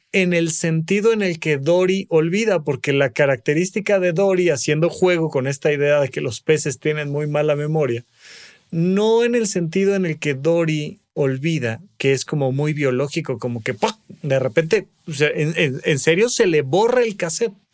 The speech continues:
Los seres humanos tenemos que aprender a olvidar con un matiz psicológico muy interesante.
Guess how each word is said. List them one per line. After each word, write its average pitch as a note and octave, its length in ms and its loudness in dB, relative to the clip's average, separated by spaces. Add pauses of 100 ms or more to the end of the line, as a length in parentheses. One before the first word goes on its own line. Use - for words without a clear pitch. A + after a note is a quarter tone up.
(600)
Los F3 120 2
seres B3 300 0
humanos G3 320 -2
tenemos F#3 260 -4
que G3 80 -4
aprender E3 420 0
a E3+ 40 2
olvidar C#3+ 580 -2 (480)
con E3 200 0
un G3 180 0
matiz F3 440 -2
psicológico C3 680 -6
muy A#2+ 180 -6
interesante. G#2+ 680 -10